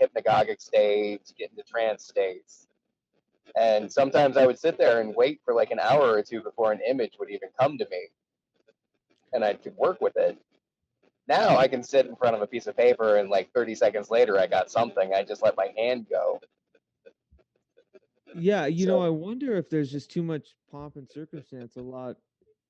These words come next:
Speaker 2: when it comes to using occultnic, you know, techniques to create. I do it with audiomancy or whatever, but it becomes a thing.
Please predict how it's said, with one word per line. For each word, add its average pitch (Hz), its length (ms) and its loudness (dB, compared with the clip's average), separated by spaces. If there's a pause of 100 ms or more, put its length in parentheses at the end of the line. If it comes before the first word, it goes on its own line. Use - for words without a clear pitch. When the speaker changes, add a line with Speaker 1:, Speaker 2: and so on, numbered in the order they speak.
Speaker 2:
when 139 220 -12
it 123 120 -14
comes 143 380 -14
to 135 120 -10
using 131 640 -8
occultnic, - 680 -12 (400)
you 131 120 -8
know, 123 140 -4
techniques 135 680 -8
to 127 100 -8
create. 123 540 -4 (420)
I 160 140 2
do 196 240 4
it 185 40 4
with 151 180 2
audiomancy 147 1120 0
or 135 120 -2
whatever, 127 400 -4
but 131 240 -4
it 117 180 -6
becomes 147 440 -6
a 139 60 -4
thing. 117 500 -12